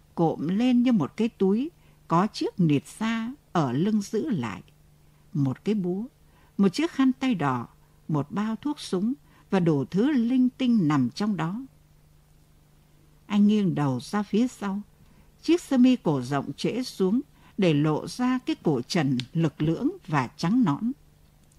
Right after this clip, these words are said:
Anh có đôi lông mày rậm, bộ râu quai nón đen nhánh,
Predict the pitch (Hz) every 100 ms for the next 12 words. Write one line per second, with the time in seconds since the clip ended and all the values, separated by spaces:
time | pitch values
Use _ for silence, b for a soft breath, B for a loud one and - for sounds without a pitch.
0 | b b b _ - 214 202 233 208 208
1 | 220 202 139 131 113 - 135 - - _
2 | _ _ - 135 120 - 214 - 214 202
3 | 185 240 214 214 214 208 185 202